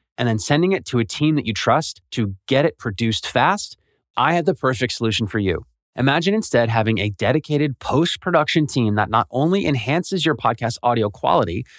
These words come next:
but also manages your show notes, your social media clips, and even YouTube video editing.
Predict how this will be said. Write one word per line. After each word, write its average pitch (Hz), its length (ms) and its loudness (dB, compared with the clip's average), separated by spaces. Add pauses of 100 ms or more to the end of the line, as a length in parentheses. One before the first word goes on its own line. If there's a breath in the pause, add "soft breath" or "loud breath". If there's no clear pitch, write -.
(120)
but 123 180 -4
also 131 400 4
manages 127 440 0
your 151 80 -2
show 127 180 2
notes, 123 380 0
your 113 100 -4
social 120 320 0
media 147 240 2
clips, 110 380 -2
and 110 180 -6
even 131 400 2
YouTube 117 540 0
video 110 260 2
editing. 95 420 -2